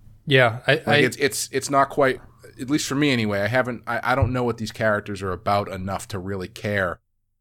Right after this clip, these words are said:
Speaker 2: when you have, like, a, uh, a, a, a character heavy, um, a character heavy, heavy episode.
Speaker 1: So my, one of my favorite episodes so far outside of the pilot is, um, an episode called The Passenger,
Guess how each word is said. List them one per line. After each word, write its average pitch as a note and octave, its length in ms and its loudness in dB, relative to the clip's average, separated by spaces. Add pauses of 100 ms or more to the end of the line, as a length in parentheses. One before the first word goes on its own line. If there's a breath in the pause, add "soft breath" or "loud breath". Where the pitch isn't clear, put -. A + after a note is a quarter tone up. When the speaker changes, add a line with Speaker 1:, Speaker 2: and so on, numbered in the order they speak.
(160)
Speaker 2:
when G#2 260 0
you G2+ 100 -2
have, F#2+ 300 0
like, F#2 280 -4
a, F2+ 300 -2
uh, E2+ 580 -6
a, - 300 -10
a, - 300 -12
a F#2+ 40 -6
character G2+ 560 0
heavy, F2 520 -4 (500)
um, F2+ 560 -2 (1080)
a A2 60 -12
character A2+ 320 0
heavy, G2 260 -6
heavy G2 400 -2
episode. - 400 -6 (100)
Speaker 1:
So D#3+ 520 6
my, F#3 440 6
one D#3+ 180 2
of F3+ 60 4
my E3 120 6
favorite C#3+ 480 2
episodes A#2+ 460 -2
so A#2 140 2
far G#2+ 380 2
outside G#2 320 0
of G2 120 -2
the F#2+ 160 -4 (100)
pilot F#2+ 720 0 (120)
is, G#2+ 300 0
um, G2 420 0 (160)
an A2+ 80 0
episode - 360 0
called G#2+ 180 0
The F2+ 40 -12
Passenger, F#2+ 640 -2